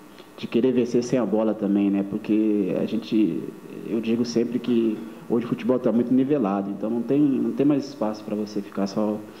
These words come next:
jogando com a bola no pé, tem que ter aquele desgaste de, de, de, de ajudar. A gente tem exemplos aí de, de um Corinthians aí que um time extremamente qualificado, mas você vê o Corinthians jogando, quando perde a bola,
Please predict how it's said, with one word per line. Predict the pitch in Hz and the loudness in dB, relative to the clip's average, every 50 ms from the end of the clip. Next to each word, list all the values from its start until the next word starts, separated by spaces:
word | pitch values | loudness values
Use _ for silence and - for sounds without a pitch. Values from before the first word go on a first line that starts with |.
| - - - - - - - - - - | -20 -20 -20 -20 -20 -20 -20 -20 -14 -4
jogando | - 101 101 101 107 107 110 107 | -2 0 2 2 2 2 2 2
com | 101 104 | 2 0
a | 98 | 0
bola | 98 101 101 101 | 0 2 0 2
no | 101 101 | 2 0
pé, | 95 - 104 107 110 | 0 2 0 0 0
tem | - - 113 | 0 -2 -2
que | 113 117 | -2 -2
ter | - - 110 113 113 113 | -4 0 2 4 4 4
aquele | 110 - 110 107 | 2 0 -2 -2
desgaste | 104 107 104 98 - 107 107 110 110 110 - 107 | 0 -2 -4 -4 -2 0 0 0 0 -2 -4 -6
de, | 101 98 104 101 101 98 104 | -4 -2 0 0 2 0 0
de, | 107 101 - - - - - - - - - - | -4 -4 -8 -8 -10 -10 -10 -12 -14 -16 -12 -6
de, | 98 98 98 - - - | -6 -4 -4 -6 -6 -4
de | - 113 | 0 0
ajudar. | 110 107 107 104 98 110 110 | 0 2 0 0 0 2 0
A | 107 | 0
gente | 101 107 104 104 | 0 -2 -4 0
tem | - 110 107 | 0 2 2
exemplos | 98 98 107 104 104 101 104 | 2 2 2 0 0 2 2
aí | 104 101 104 107 104 | 2 2 2 2 0
de, | 101 104 101 98 95 101 - - 101 104 | 0 0 0 0 -2 -6 -6 -8 -8 -4
de | 107 113 | -2 -2
um | 110 | -2
Corinthians | 107 107 104 101 107 107 104 113 101 | 0 2 2 2 2 2 0 0 0
aí | 107 104 107 107 | 2 2 2 2
que | 104 110 104 98 - - - - - - - - - - - - - - - - | 2 0 0 -2 -2 -8 -14 -18 -18 -20 -20 -20 -20 -18 -18 -18 -18 -18 -18 -18
um | - | -10
time | - - 113 110 | -4 0 0 0
extremamente | 107 - 123 123 117 113 120 120 117 - | 2 2 2 2 4 4 2 2 0 0
qualificado, | - 110 107 104 - 107 101 - 107 107 110 113 107 113 110 | 0 0 0 0 -4 -6 -4 -2 0 0 0 0 0 2 2
mas | 104 107 104 | 2 2 0
você | - - 104 | 0 0 0
vê | 101 104 | 0 0
o | 110 107 | -2 -4
Corinthians | - - 110 104 101 | -2 -2 -2 -2 0
jogando, | 107 104 95 107 110 113 110 | 0 0 2 2 2 2 0
quando | 110 - 110 110 104 101 | 0 0 -2 -2 -2 -2
perde | - 107 107 101 107 | -2 -2 -2 0 0
a | 104 | -2
bola, | 95 98 101 104 110 113 110 110 104 104 101 | 0 0 0 2 2 2 2 2 2 2 0